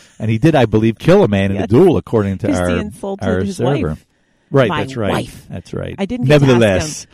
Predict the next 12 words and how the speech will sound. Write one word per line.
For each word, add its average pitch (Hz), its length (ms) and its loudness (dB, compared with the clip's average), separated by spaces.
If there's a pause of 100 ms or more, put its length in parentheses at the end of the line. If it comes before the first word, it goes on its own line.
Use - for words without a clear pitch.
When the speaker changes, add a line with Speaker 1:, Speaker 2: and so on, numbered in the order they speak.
Speaker 2:
him. - 960 -6
<laughs> - 400 -20
There's 190 320 -12
two 285 280 -12
references. 160 580 -12
My - 200 -20 (100)
wife. - 420 -20
Speaker 1:
That's - 200 -12
Speaker 2:
Ri-, 196 120 -4
Speaker 1:
right. 196 120 -8
Speaker 2:
Richard 208 280 -12
Kimball. 165 460 -8